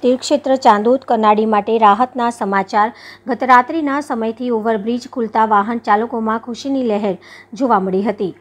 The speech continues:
ઓવરબ્રિજ બંધ હોવાના કારણે ડાયવર્ઝન આપવામાં આવ્યું હતું.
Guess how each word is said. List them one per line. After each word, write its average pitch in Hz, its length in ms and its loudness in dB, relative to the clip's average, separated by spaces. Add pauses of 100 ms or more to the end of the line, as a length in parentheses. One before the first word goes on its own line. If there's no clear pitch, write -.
(100)
ઓવરબ્રિજ 240 580 -2
બંધ 233 260 -2
હોવાના 220 380 -2
કારણે 208 320 0 (540)
ડાયવર્ઝન 254 640 2
આપવામાં 254 360 0
આવ્યું 247 240 -2
હતું. 254 320 -8